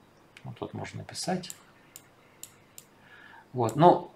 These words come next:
тут мы расходимся с Николаем. Он говорит, что, а, к тридцать пятому останется один миллиард. То есть шесть умрёт или, то есть, погибнет, и он такой,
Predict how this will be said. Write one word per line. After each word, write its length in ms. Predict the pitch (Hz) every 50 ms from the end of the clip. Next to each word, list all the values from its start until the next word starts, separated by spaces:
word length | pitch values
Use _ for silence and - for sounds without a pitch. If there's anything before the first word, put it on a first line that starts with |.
| 202 -
тут 180 | - 165 165 170
мы 100 | 156 156
расходимся 800 | 156 160 156 - 175 156 123 123 120 113 - - - 123 117
с 100 | - -
Николаем. 520 | 139 131 117 - 135 147 180 202 214 185 151
Он 140 | 151 143 127
говорит, 340 | 131 123 135 143 165 165 160
что, 560 | - - - - 135 135 135 127 120 - - - - - - - - - - - - - - - - -
а, 640 | - 120 113 110 110 110 110 110 110 110 110 107 107 - - -
к 380 | - - - 139 131 127 123 120
тридцать 380 | - - 127 127 123 - -
пятому 640 | - 165 180 180 - 143 131 127 123 113 110 - 107
останется 540 | 110 110 - - 139 139 139 123 - - 123
один 260 | 123 131 139 120 107
миллиард. 360 | 104 95 92 87 85 - - - - - - - - - -
То 80 | 107
есть 100 | 101 -
шесть 460 | - - 156 165 160 165 - - - - - - - - - - - - - -
умрёт 460 | 135 120 127 135 165 196 202 - - - - - - - - - - -
или, 220 | 143 127 123 113
то 100 | 117 123
есть, 160 | 110 - -
погибнет, 600 | - 120 120 117 151 196 208 175 170 160 151 - 131
и 180 | 127 123 123
он 200 | 123 135 135 123
такой, 540 | - 123 117 - 123 113 110 107 104 - -